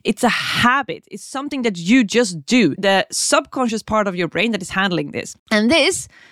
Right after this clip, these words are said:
dear friends, is something we can use to our advantage. So this is something that you can rely on if you are intentional with creating the right habits. The habits that will help you take consistent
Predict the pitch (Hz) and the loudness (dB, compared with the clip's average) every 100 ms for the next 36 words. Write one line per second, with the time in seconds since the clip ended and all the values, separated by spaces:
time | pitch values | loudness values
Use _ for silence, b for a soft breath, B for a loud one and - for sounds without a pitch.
0 | b b - 170 - 151 320 - - 214 | b b 0 0 -2 -2 -2 -2 -4 -2
1 | - 277 285 285 233 247 233 180 240 330 | 0 0 0 0 0 0 -2 0 6 6
2 | 302 - 226 - 202 208 202 175 294 339 | 6 0 -4 2 2 2 0 2 2 2
3 | 196 - - - _ - 240 254 370 349 | 0 -2 -6 -14 _ -4 0 2 0 0
4 | 349 339 302 262 190 190 233 - - - | 0 0 -2 -8 -8 -6 -6 -4 -2 0
5 | 220 247 311 339 240 - - 165 165 151 | 0 2 2 2 0 -2 -6 -4 -2 -2
6 | 98 85 92 - _ _ _ _ - 277 | -2 -2 -4 -10 _ _ _ _ -2 2
7 | 339 - 330 320 220 208 196 196 - 208 | 2 0 0 2 2 2 -2 -6 -2 0
8 | 208 - 190 185 - 185 - - 196 180 | 0 -2 -2 0 0 -4 -2 0 2 2
9 | 170 151 147 135 135 175 285 247 - - | -2 -2 -4 -6 0 2 2 -2 -10 -18
10 | - - - - _ _ _ _ - 202 | -18 -20 -20 -20 _ _ _ _ 0 0
11 | 175 220 262 302 - 208 202 175 - 226 | 2 0 0 -4 -6 -6 -6 -8 -4 0
12 | 262 294 262 - 240 226 - 190 - 240 | 2 0 -4 -4 -2 -2 -2 -4 0 0
13 | - 202 | 0 0